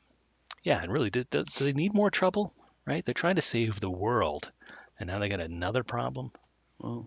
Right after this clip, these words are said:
Speaker 2: you know, just that's how you, uh, you add, uh,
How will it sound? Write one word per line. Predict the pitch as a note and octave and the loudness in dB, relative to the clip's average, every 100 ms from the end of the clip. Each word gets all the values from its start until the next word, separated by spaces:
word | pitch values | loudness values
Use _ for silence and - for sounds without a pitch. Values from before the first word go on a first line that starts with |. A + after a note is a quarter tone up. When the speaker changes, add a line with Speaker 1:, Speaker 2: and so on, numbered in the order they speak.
| - | -6
Speaker 2:
you | B2 | -4
know, | A#2+ B2 A#2+ - - _ _ _ _ _ - - _ _ _ _ _ | -2 -2 -6 -12 -20 _ _ _ _ _ -20 -20 _ _ _ _ _
just | - A2+ - - - - | -8 -8 -8 -16 -20 -8
that's | G#2+ - | -6 -4
how | B2 | 0
you, | B2+ A#2+ B2 B2 | 0 2 2 4
uh, | A#2 A#2 A2+ A2 - - | 4 6 4 0 -8 -10
you | B2 A#2+ A#2 | -4 -2 2
add, | A#2+ A#2+ A#2+ | 2 4 4
uh, | A#2+ A#2 | 4 4